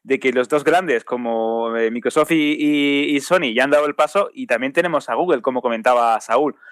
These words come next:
Así que ya están dándose las, las primeras, vamos a decir, las primeras, eh, los primeros movimientos de ficha a nivel global.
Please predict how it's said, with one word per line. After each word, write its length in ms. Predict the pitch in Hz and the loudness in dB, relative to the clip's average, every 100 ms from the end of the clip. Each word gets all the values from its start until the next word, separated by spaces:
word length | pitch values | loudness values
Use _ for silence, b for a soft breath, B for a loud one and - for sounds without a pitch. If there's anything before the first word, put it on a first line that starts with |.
| B | B
Así 160 | - 123 | -6 -2
que 140 | 147 | 2
ya 80 | 156 | 2
están 220 | 151 160 | 2 0
dándose 320 | 160 160 175 175 | 0 0 0 0
las, 200 | 151 - | 0 -2
las 280 | 139 123 | -6 -6
primeras, 760 | - 127 131 143 156 156 156 - _ _ _ | -6 -4 0 2 4 2 -2 -8 _ _ _
vamos 260 | 135 151 160 | 0 2 2
a 60 | |
decir, 240 | 151 - 170 | 0 0 -2
las 120 | - | -4
primeras, 960 | - 139 135 156 165 165 165 165 165 - | -6 -8 0 2 4 2 2 2 0 -2
eh, 400 | 156 151 151 151 156 | 0 2 2 0 -2
los 200 | 156 147 | -6 -4
primeros 280 | 151 208 | 0 0
movimientos 800 | 202 185 165 175 190 180 165 151 - b b | 2 0 0 -2 0 0 2 -2 -10 b b
de 180 | 143 156 | -2 -2
ficha 400 | - 196 - 143 | 0 -6 0 0
a 160 | - 135 | 2 -2
nivel 1000 | 131 131 143 151 151 151 151 151 156 151 | 0 0 2 2 2 2 0 0 0 0
global. 460 | 156 165 180 220 | 0 2 2 -2